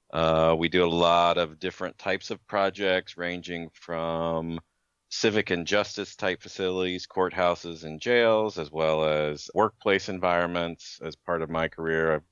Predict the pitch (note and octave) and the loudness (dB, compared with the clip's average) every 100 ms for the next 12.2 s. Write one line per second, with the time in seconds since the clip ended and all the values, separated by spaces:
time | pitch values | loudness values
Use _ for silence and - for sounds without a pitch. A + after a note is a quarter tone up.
0 | _ - D#2 E2 D#2 - E2+ - E2 - | _ -10 -6 -4 -6 -4 -4 -4 -6 -2
1 | E2+ - E2 E2 D#2 E2 D#2+ D#2+ _ - | -2 -2 -4 -4 -2 -2 -2 -6 _ -20
2 | - _ _ - F2+ F2+ E2+ - F#2 E2 | -20 _ _ 0 2 0 -4 -4 -6 -4
3 | F#2 F#2 F#2 F2+ F2 E2 - E2 E2 D#2+ | -6 -2 2 2 2 0 -2 -2 -2 0
4 | E2+ E2 E2 E2 D#2+ D#2+ D#2+ D#2+ D#2+ D#2 | 2 4 2 0 -2 0 2 2 -2 -6
5 | D#2 E2+ E2 D#2+ D2 D2 C#2 D#2 E2 E2+ | -6 -8 -6 -8 -4 -4 -2 0 2 0
6 | E2 - _ E2+ E2 - _ - G2 F2+ | -2 -12 _ 0 0 -2 _ -2 0 2
7 | E2 E2+ D#2+ E2 F2 F2+ F#2 F2+ - - | -2 -4 -4 -4 2 2 2 -2 -12 -16
8 | - _ F#2 F#2 F2 E2+ F#2+ G2 F#2 - | -20 _ -4 -2 0 4 4 2 -2 -10
9 | - - - F2 - E2 E2 D#2 D#2+ D#2+ | -14 -20 -10 -10 -8 -12 -12 -12 -10 -8
10 | D2 D#2+ D2+ D#2 D2+ D2 - D#2 - D#2+ | -6 -8 -6 -6 -4 -6 -2 -4 0 0
11 | D2 - G#2+ C3+ - D2+ D2+ - D2 D2 | 0 0 2 2 0 0 0 -2 -8 -8
12 | C#2 | -8